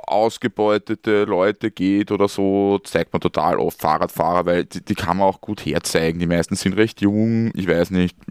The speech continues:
schauen gut aus, so halt irgendwie und schaut irgendwie dynamisch aus, wenn man mit dem Fahrrad unterwegs ist. Ist das in China auch so oder ist Fahrradfahren in China einfach irgendwie, wie soll ich sagen, ähm,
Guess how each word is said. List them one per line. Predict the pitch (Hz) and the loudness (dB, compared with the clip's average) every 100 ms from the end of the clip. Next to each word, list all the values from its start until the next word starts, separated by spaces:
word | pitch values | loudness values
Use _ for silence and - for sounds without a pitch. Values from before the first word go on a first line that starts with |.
| - | -10
schauen | - 98 95 | -4 -2 -2
gut | - 76 | -2 0
aus, | 87 95 - _ - - | 0 0 -4 _ -20 -4
so | - 85 | 0 0
halt | 85 | 0
irgendwie | 87 90 87 92 | 2 2 2 0
und | 92 | 0
schaut | - - 87 | -2 -2 0
irgendwie | 98 92 | 0 0
dynamisch | - 95 80 95 98 | 0 0 0 0 2
aus, | 95 | 0
wenn | 95 | 0
man | 92 | -2
mit | 110 | -2
dem | |
Fahrrad | - 82 104 | 0 0 0
unterwegs | 107 107 101 | 0 0 0
ist. | 117 - - - | -4 -12 -6 -2
Ist | - | 0
das | 110 | 2
in | 131 | 0
China | - 101 127 | 0 0 2
auch | 85 87 | 2 0
so | - | 0
oder | 135 | 2
ist | 120 - | 2 0
Fahrradfahren | 87 87 101 98 95 | 0 0 0 0 0
in | |
China | 98 98 95 87 | -2 0 2 2
einfach | 92 - - | -2 -8 -6
irgendwie, | - 92 90 90 90 | 0 2 4 2 0
wie | - | 0
soll | 90 | 0
ich | 87 | 2
sagen, | 87 87 80 | 0 -2 -6
ähm, | - 87 82 | -4 -2 -2